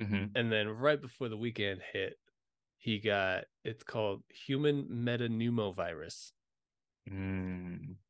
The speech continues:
Speaker 2: And it's just as irritating as it is to say, to experience all the symptoms.
Speaker 1: Mm-hmm.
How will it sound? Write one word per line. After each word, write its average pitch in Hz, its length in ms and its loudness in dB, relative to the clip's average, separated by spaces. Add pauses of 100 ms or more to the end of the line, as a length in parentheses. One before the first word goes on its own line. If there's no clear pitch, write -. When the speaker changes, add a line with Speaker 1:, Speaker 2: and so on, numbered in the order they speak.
Speaker 2:
And 98 460 -4 (300)
it's - 220 -12
just - 320 -2
as 123 140 0
irritating 110 840 -2 (880)
as 107 200 4
it 98 160 -2 (240)
is 107 260 2
to 101 140 -6
say, 90 580 0 (500)
to 107 140 0
experience 98 640 2
all 95 120 0
the 87 100 -6
symptoms. 90 720 -2 (180)
Speaker 1:
Mm-hmm. 101 280 4